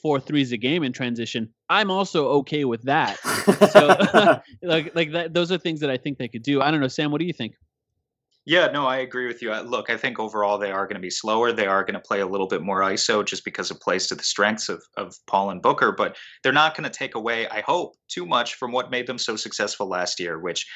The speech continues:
Speaker 3: is playing that up-tempo, free-flowing system, um, slightly up-tempo, as Dan said, not, like, super up-tempo.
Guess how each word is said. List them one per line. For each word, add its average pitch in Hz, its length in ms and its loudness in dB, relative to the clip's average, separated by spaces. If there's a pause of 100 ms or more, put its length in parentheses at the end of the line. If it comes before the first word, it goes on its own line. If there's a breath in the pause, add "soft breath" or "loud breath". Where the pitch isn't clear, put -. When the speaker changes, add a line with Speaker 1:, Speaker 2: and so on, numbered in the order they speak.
(160 loud breath)
Speaker 3:
is - 100 -6
playing 131 260 0
that 113 140 0
up-tempo, 107 540 -2
free-flowing 98 500 -8
system, 95 520 -6 (340 soft breath)
um, 101 160 0
slightly 127 400 2
up-tempo, 85 560 -10
as 98 160 -10
Dan 87 160 -8
said, 82 240 -10
not, 90 160 -4
like, 87 180 -8
super 90 320 -6
up-tempo. - 480 -10